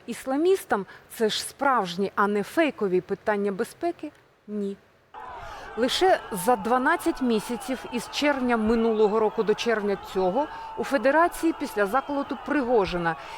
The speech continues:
і вже після поїздки Путіна до Дагестану, сталися. Вкрай дивний і до кінця незрозумілий і сьогодні перформанс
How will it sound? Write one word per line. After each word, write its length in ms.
і 60
вже 180
після 340
поїздки 420
Путіна 380
до 120
Дагестану, 600
сталися. 720
Вкрай 400
дивний 680
і 80
до 120
кінця 400
незрозумілий 1000
і 80
сьогодні 520
перформанс 640